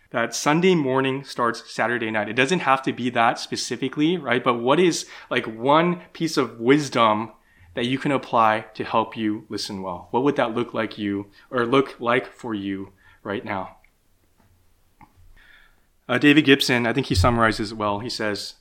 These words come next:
"The ear is the Christian's primary sense organ. Listening to what God has said is our main spiritual discipline. We need someone to tell us to listen because we want to look and speak more than we want to listen.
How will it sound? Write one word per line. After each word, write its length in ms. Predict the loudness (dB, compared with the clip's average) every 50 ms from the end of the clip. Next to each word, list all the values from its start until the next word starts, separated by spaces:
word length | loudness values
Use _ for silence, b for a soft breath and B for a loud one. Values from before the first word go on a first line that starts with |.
| _
"The 240 | -6 -6 -4 -2 0
ear 300 | 4 4 6 6 4 2
is 320 | 0 0 -2 -2 -2 -2
the 100 | -4 -6
Christian's 560 | -6 -2 0 0 0 0 0 -2 -2 -2 -2 -6
primary 500 | -4 -2 -2 0 0 0 2 2 0 0
sense 320 | -2 -4 -4 -4 -4 -6
organ. 520 | -8 -6 -6 -4 -4 -2 -2 -4 -4 -6 -10 -18 _ _ _ _ _ b b b b b b b b b
Listening 380 | -2 0 0 2 2 2 0 0
to 140 | 0 -2
what 200 | 2 2 0 0
God 240 | 2 4 4 4 4
has 120 | 2 -2 -4
said 200 | -4 -4 -4 -4
is 120 | -2 -2
our 100 | -2 -2
main 360 | -2 -4 -4 -4 -4 -4 -4
spiritual 500 | -6 -8 -8 -4 -4 -4 -4 -4 -6 -8
discipline. 580 | -6 -6 -8 -8 -8 -12 -12 -14 -16 -16 -16 -20 _ _ _ _ _ _ _ _ _ _ _ _ _
We 120 | -6 -4 0
need 180 | 0 0 0
someone 260 | 0 0 0 2 2 0
to 80 | 0
tell 260 | 0 2 2 2 4
us 120 | 2 2 0
to 100 | -4 -4
listen 380 | -2 -2 -2 -2 -2 -4 -4 -4
because 300 | -4 -4 -4 -4 -4 -4
we 60 | -4
want 240 | -2 -2 -2 -2 -2
to 80 | -4
look 360 | -6 -2 0 -2 -2 -2 -4 -12
and 160 | -12 -12 -10
speak 440 | -10 -10 -8 -4 -6 -6 -4 -4 -4
more 180 | -2 -2 -2
than 160 | -2 -2 -2
we 100 | -2 -2
want 280 | -2 -2 -2 -4 -4 -6
to 100 | -10 -10
listen. 440 | -8 -6 -6 -6 -8 -10 -10 -16